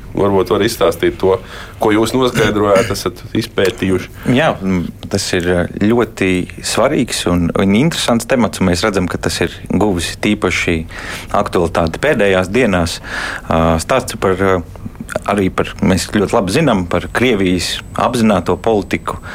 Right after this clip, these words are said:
Speaker 2: deportējot, ā, bērnus no okupētajām teritorijām, pēc būtības, ā, iesūtot viņus Krievijas teritorijā dažādu veidu pāraudzināšanas nometnēs, kur pēc būtības, nu,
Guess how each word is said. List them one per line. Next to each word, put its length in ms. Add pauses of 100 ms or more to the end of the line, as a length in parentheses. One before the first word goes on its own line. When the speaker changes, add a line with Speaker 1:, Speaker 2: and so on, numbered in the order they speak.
(140)
Speaker 2:
deportējot, 920
ā, 120
bērnus 480
no 140
okupētajām 680
teritorijām, 680 (460)
pēc 220
būtības, 600
ā, 140 (360)
iesūtot 580
viņus 400
Krievijas 480
teritorijā 680
dažādu 440
veidu 280
pāraudzināšanas 920
nometnēs, 600 (600)
kur 180
pēc 180
būtības, 540
nu, 120